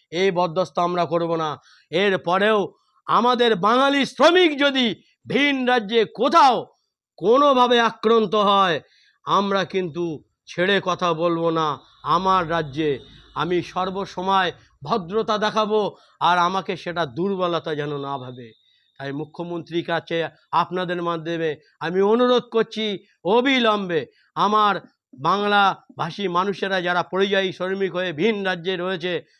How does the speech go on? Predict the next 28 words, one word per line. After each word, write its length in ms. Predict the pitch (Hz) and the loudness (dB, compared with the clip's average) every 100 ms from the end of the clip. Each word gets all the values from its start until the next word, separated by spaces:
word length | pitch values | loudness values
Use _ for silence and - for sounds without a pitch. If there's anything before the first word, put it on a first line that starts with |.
| _ | _
তাদের 300 | 165 170 180 | -4 -2 -2
উপর 260 | 165 147 170 | -4 -6 -6
যে 160 | 156 160 | -4 -6
টর্চারিং 540 | 175 170 180 180 170 | -6 -6 -4 -4 -4
হচ্ছে, 420 | 165 160 170 156 - _ _ | -6 -4 -6 -6 -8 _ _
ইমিডিয়েট 840 | 143 180 185 165 135 269 247 202 - _ | -2 0 0 -2 0 4 4 2 -4 _
সেই 200 | - 214 | -2 -2
সমস্ত 360 | - 202 196 - | -2 -8 -8 -10
মুখ্যমন্ত্রীর 720 | 185 202 196 202 190 185 190 | -10 -10 -8 -6 -8 -8 -10
সঙ্গে 320 | - 185 190 180 | -8 -8 -8 -4
কথা 260 | 190 226 | 0 2
বলে 320 | 208 208 175 - _ _ | 2 0 -2 -6 _ _
ইমিডিয়েট 560 | 160 170 170 143 175 165 _ _ _ - | -10 -8 -6 -6 -6 -6 _ _ _ -16
এটাকে 340 | 147 160 147 | -12 -10 -8
ব্যবস্থা 460 | 143 170 175 - 156 | -6 -6 -6 -6 -6
করুন, 300 | 147 135 113 _ _ _ _ | -4 -6 -10 _ _ _ _
তাদের 300 | 147 160 156 | -6 -4 -6
ধরপাকড় 580 | 135 180 147 180 175 170 | -2 -2 0 -2 -2 -2
বন্ধ 260 | 170 175 | -2 -2
করুন। 400 | 175 165 160 139 113 _ _ _ _ _ _ _ _ | -2 -2 -2 -6 -8 _ _ _ _ _ _ _ _
যারা 340 | 165 254 330 | 2 6 6
বাংলাদেশি 560 | 320 330 339 330 302 330 | 4 4 4 4 4 4
তাদের 280 | 349 339 339 | 4 4 2
ধরুক, 520 | 330 320 220 - _ _ _ _ | 2 4 2 -2 _ _ _ _
কিন্তু 260 | 240 269 285 | -2 0 0
বাংলাদেশি 640 | 240 277 285 285 285 254 262 | 2 2 2 2 0 -2 0
নাম 200 | 285 285 277 | 2 2 0
করে 180 | 277 | 2